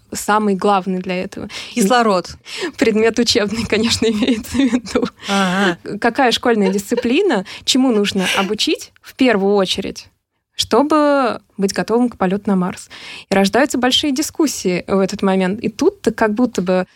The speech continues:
Speaker 1: изучение предмета становится другим
Speaker 2: Мгм.
Speaker 1: и в некотором смысле метапредметным.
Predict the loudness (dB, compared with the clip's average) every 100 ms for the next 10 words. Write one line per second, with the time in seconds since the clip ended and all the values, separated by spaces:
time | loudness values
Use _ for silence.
0 | _ _ 0 2 2 2 2 2 0 0
1 | 0 0 -2 0 2 2 0 -2 -2 2
2 | 2 0 0 2 2 0 -2 _ _ -2
3 | 0 2 2 2 2 4 4 4 4 2
4 | -2 -4 0 0 2 0 0 -2 0 0
5 | 0 -2 0 0 -2 -8